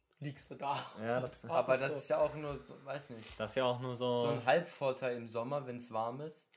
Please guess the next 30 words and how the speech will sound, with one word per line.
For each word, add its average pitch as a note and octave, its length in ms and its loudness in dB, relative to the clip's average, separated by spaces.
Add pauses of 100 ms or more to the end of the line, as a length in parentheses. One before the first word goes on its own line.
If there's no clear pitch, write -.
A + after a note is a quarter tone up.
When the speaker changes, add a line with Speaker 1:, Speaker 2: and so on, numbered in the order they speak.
(220)
Speaker 1:
Die C3+ 400 -2
Speaker 3:
Und B2+ 80 0
Speaker 1:
Velomobile F#3+ 400 4
Speaker 3:
du D#3 60 -2
Speaker 1:
haben E3 100 -4
eine D3+ 120 -4
geile C3 220 -4
Belüftung. C#3+ 440 -12 (320)
Speaker 2:
Ich D3+ 200 -4
frag C#3 220 -2
mich F3 140 -6
Speaker 1:
Technik C3 100 -6
Speaker 2:
gerade, E3+ 240 0
Speaker 1:
so. C3+ 160 -4
Speaker 2:
weil C3 140 6
wir C#3+ 60 2
jetzt C3+ 120 -4
gerade C3 140 -2
darüber B2 240 -4
geredet A2 320 -6
haben, D#3 240 -8 (160)
Speaker 1:
Mhm. C3+ 240 -12 (380)
Speaker 2:
wenn A#2 260 -2
man C3+ 120 -2
so C3 80 -4
im B2+ 80 -4
Regen B2+ 440 -4
da A2+ 240 -2
liegt, G#2 320 -8
ja. G2+ 260 -6